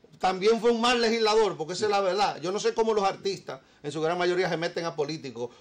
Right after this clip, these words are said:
porque aquí hay artistas que no tienen la preparación, como, como quiere ir el Torito por Bonao, que quiere ir a ser senador de la República, con todo su derecho. Pero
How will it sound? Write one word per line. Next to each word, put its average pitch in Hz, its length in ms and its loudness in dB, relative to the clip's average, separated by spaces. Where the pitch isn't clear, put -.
porque 165 200 -4
aquí 175 140 -6
hay 196 100 0
artistas 180 440 -4
que 147 100 -2
no 151 120 -2
tienen 170 280 -2
la 160 160 2
preparación, 147 800 0
como, 165 320 -2
como 160 260 0
quiere 170 320 4
ir 277 180 4
el 214 160 2
Torito 196 500 0
por 143 140 0
Bonao, 165 420 0
que 139 120 -10
quiere 165 300 0
ir 175 440 2
a - 140 -2
ser 170 180 -2
senador 165 500 2
de 160 80 2
la 156 140 2
República, 175 680 -2
con 185 260 2
todo 208 240 6
su 208 160 0
derecho. 190 500 2
Pero 190 360 4